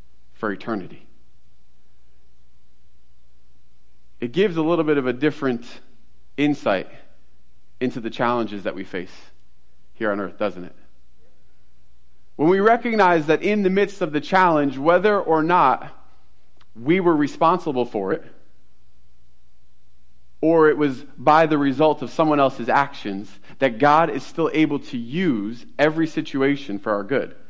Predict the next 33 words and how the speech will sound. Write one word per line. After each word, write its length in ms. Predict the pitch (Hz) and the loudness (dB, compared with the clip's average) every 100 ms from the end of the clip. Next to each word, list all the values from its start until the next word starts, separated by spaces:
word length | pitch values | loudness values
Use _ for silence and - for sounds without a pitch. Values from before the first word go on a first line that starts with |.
| - - - - - - - - - - - - 143 | -12 -12 -12 -12 -12 -12 -12 -12 -12 -12 -12 -10 -10
Sometimes 720 | 156 202 202 202 180 151 - - - - - - - - - - - - - | 2 2 6 6 6 2 -6 -12 -12 -14 -14 -14 -12 -12 -12 -12 -12 -4 -2
I 60 | |
feel 240 | 139 196 190 | 2 4 6
like 240 | 165 147 - - 147 | 6 4 -2 -10 0
we 140 | 151 | 4
get 180 | 151 160 | 4 4
into 220 | 165 170 | 0 2
the 100 | 160 | 4
middle 200 | 165 165 | 6 6
of 80 | 151 | 6
a 60 | |
situation 640 | 147 175 - 156 156 151 151 | 2 -2 2 4 4 4 2
and 120 | 139 | 2
we 100 | 135 | 4
recognize, 960 | 139 147 151 131 131 120 113 110 - - - - - - | 6 4 4 2 4 6 4 2 -8 -12 -12 -12 -12 -6
"Man, 180 | 110 | 0
I 120 | 104 110 | 0 0
screwed 340 | - 110 104 | -6 -6 0
up. 260 | 110 - - - - - - - - - - - - - - - - | 0 -2 -10 -14 -14 -14 -12 -12 -12 -12 -12 -12 -12 -12 -14 -14 -8
Th-, 160 | 123 127 | -2 0
this 200 | 131 139 | 0 0
one's 200 | 143 123 | 0 4
on 200 | 117 110 | 4 4
me. 240 | 113 98 - - - - - - - | 0 -4 -8 -12 -12 -12 -12 -14 -12
I, 240 | - - - | -10 -6 0
I 180 | - 147 | 6 6
recognize 720 | 139 156 160 143 131 123 120 | 8 6 6 4 6 6 6
I, 180 | 110 - | 6 4
I 140 | - 143 | 6 2
did 300 | 131 160 151 | 4 2 4
something 400 | 170 151 147 131 | 2 2 2 4
wrong 340 | 143 147 139 | 6 6 4
here." 260 | 131 117 | 4 2